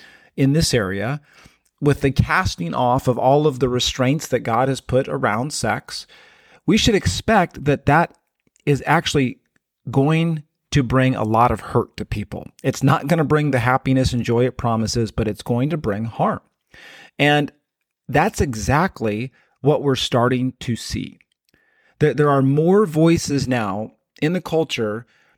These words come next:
that are starting to push back on the sexual revolution simply because it's hurting people. It doesn't deliver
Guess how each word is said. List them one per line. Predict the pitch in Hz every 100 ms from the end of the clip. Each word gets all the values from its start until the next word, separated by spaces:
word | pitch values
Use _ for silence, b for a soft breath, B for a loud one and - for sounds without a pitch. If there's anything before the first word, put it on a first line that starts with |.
| _ -
that | 143
are | 139
starting | - 143 156 165 165
to | -
push | - - - 160 -
back | 110 131 120 95 _ - _ _ _ -
on | 139 131 131
the | 123
sexual | 131 123 - 123
revolution | 113 113 120 107 101 117 113 120 b b b b
simply | - 214 208
because | 170 135 - 117 113 - _ _ _ _
it's | 123 120
hurting | - - 131 127 113
people. | - 104 - - _ _ _ _ -
It | 131 -
doesn't | 147 131 123 123 - - _ 113
deliver | 127 117 127 107 95 95